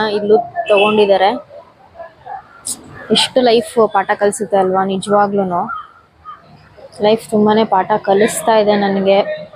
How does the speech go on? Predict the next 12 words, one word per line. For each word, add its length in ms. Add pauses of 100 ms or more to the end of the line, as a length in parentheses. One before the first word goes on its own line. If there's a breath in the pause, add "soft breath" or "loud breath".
(200)
ಚಿಕ್ಕ 200
ಚಿಕ್ಕ 260
ವಿಷಯಕ್ಕೂ 420
ಈ 140
ಬ್ಲಡ್ 680
ತಗೋಬೇಕಾದ್ರೂನು 720
ಅಳ್ತಿದ್ದವಳು 760
ನಾನು, 480
ಇವತ್ತು 260
ನನ್ 200
ಮಕ್ಳು 320
ಮುಖ 200